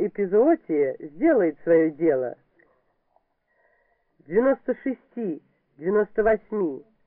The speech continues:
а то и ста процентам гусениц яблонной, плодовой, бересклетовой, черемуховой – рябиновой, ореховой, капустной и других молей, капустной и репной белянок,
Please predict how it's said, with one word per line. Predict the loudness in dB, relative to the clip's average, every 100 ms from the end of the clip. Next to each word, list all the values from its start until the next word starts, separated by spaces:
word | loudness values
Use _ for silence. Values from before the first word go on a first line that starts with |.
| _ _
а | -4
то | 0 2
и | 2 -2
ста | 2 2
процентам | 2 -2 -2 0 0 0 -2 -4
гусениц | -4 -4 -4 -4 -4 -6 _ _ _ _
яблонной, | -8 0 2 2 0 -4 -6 -10 -10
плодовой, | -4 0 0 2 4 2 -2 -8 _ _ -4
бересклетовой, | -2 -2 -6 0 2 2 0 -6 -6 -10 _ _ _ -4
черемуховой – | 0 4 4 0 -4 -6 -6 -10 _ _
рябиновой, | -4 -4 -4 -2 0 0 -2 -4
ореховой, | 0 0 2 0 -2 -8 -8 -8
капустной | -2 -2 -2 -8 -8 -8 -10 -10
и | -10
других | -8 -6 -4 -2 -2 -2
молей, | 0 0 -2 -10 -14 _ _ _
капустной | -4 -2 -4 -6 0 0 0 -6 -8
и | -4
репной | -4 -2 0 0
белянок, | 0 -2 0 2 0 -6